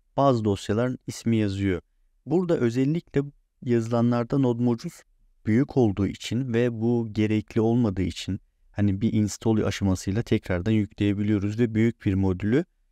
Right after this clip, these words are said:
internetteki barınma alanımıza göndermemize gerek yok şu an için. Bunu iptal ediyoruz. Bir yandan da dot env gibi gizli şifrelerimizin olduğu dosyalar var. Bunları bu tarafta yayınlıyoruz.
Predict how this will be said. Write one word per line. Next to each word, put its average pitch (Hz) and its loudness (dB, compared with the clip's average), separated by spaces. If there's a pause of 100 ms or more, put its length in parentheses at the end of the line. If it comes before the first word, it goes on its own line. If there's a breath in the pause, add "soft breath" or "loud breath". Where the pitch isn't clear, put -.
(380)
internetteki 113 -2
barınma 107 2
alanımıza 104 0
göndermemize 95 0
gerek 101 -2
yok 95 -2
şu - -4
an 82 0
için. 165 -6 (920)
Bunu 147 2 (120)
iptal 127 0
ediyoruz. 95 2 (220)
Bir 170 0
yandan 117 2
da 170 0
dot 143 -2
env 135 2
gibi 127 -2 (600)
gizli 117 0
şifrelerimizin 110 -2
olduğu 101 0
dosyalar 104 0
var. 143 -4
Bunları 139 0
bu 135 -4
tarafta 101 -2
yayınlıyoruz. 151 0